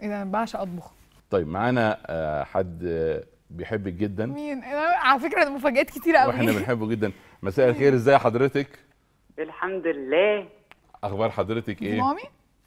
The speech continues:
Speaker 1: أيوة.
Speaker 3: كله تمام، الحمد لله. ازيك يا
Speaker 2: أولا،
Speaker 3: أستاذ عمرو؟
Speaker 2: أنا، أنا سعيد جدا بحضرتك معانا النهاردة.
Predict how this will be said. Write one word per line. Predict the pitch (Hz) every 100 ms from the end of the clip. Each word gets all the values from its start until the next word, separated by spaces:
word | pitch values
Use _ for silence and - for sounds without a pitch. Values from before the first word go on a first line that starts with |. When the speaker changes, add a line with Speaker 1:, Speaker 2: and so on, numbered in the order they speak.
| _ -
Speaker 1:
أيوة. | 285 - 196 233
Speaker 3:
كله | 208 202
تمام، | 208 202 208 202
الحمد | - 202 214 180
لله. | 185 180 185 185 180
ازيك |
يا | 117 117
Speaker 2:
أولا، | 127 135 131
Speaker 3:
أستاذ | 185 -
عمرو؟ | 196 127
Speaker 2:
أنا، | 131 - -
أنا | 120 117
سعيد | - 117 139 120
جدا | 147 127 120
بحضرتك | 110 104 117 123
معانا | 110 110 117
النهاردة. | 110 101 110 104 87